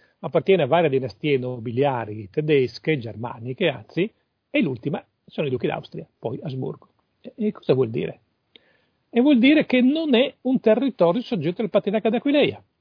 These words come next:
Si trova all'interno dell'area geografica del patriarcato, ma come abbiamo detto già altre volte, questo non significa assolutamente nulla.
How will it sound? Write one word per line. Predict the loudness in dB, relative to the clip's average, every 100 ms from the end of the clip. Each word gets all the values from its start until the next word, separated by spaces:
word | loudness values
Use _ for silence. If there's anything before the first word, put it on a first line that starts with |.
| _ _ _ _
Si | -6 -6
trova | -2 -2 0
all'interno | -2 -2 4 4 4 0
dell'area | 0 0 2 0 -2 -4
geografica | -4 -2 -2 -4 -4 -8
del | -8
patriarcato, | -8 -6 -8 0 0 0 -10
ma | -12 -8
come | -6 -4
abbiamo | -4
detto | 0 0 -2
già | -4
altre | -4 -2 0
volte, | 0 0 -2
questo | 0 0
non | -4
significa | -6 -6 -6 -8
assolutamente | -10 -10 -10 -10 -10 -6 2
nulla. | 4 4 2